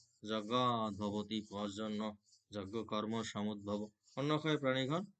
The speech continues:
জীবন ধারণ করে। বৃষ্টি হওয়ার ফলে অন্ন উৎপন্ন হয়, যজ্ঞ অনুষ্ঠান করার ফলে বৃষ্টি উৎপন্ন হয় এবং শাস্ত্র কর্ম থেকেই যজ্ঞ উৎপন্ন হয়।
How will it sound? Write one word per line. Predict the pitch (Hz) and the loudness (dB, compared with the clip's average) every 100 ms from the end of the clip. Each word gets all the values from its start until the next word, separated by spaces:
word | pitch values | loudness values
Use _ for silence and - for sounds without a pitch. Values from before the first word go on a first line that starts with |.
| - | -6
জীবন | 110 113 117 | -2 0 0
ধারণ | 101 117 127 | 0 -2 -2
করে। | 117 110 98 - _ - - | -2 -2 -4 -10 _ -20 -8
বৃষ্টি | 120 - 127 | -6 -2 0
হওয়ার | 117 117 | 2 0
ফলে | 113 120 | 0 2
অন্ন | 117 113 | 2 0
উৎপন্ন | 117 117 127 131 131 | -2 -2 -2 0 0
হয়, | 139 151 _ _ _ | 0 -2 _ _ _
যজ্ঞ | 117 127 127 | 0 2 2
অনুষ্ঠান | 131 127 - 120 | 0 0 -2 -2
করার | 110 110 104 | 0 0 0
ফলে | 107 127 156 | -2 -2 -2
বৃষ্টি | 107 - 107 | -4 -4 -6
উৎপন্ন | - 101 101 | -4 -6 -4
হয় | 95 95 92 | -4 -6 -6
এবং | - 113 | -4 -4
শাস্ত্র | 110 127 127 139 | -2 -4 -2 -2
কর্ম | 113 107 110 | -2 -4 -4
থেকেই | 107 120 147 | -6 -4 -4
যজ্ঞ | 113 104 104 | -2 -4 -4
উৎপন্ন | 107 104 101 98 | -6 -6 -8 -8
হয়। | 92 87 | -10 -14